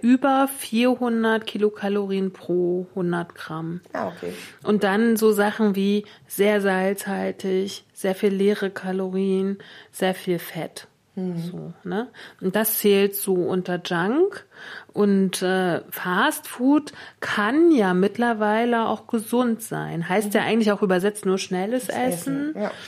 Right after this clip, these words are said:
Speaker 2: genau.
Speaker 1: Mm, aber sozusagen, es, ich glaube, jetzt trennt sich's halt erst richtig, ne? Weil es sozusagen ja auch so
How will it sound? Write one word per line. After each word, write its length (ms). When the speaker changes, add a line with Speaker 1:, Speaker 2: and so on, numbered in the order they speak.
Speaker 2:
genau. 180
Speaker 1:
Mm, 540
aber 800
sozusagen, 760
es, 280
ich 120
glaube, 260
jetzt 400
trennt 320
sich's 360
halt 180
erst 380
richtig, 460
ne? 220
Weil 160
es 100
sozusagen 540
ja 140
auch 140
so 320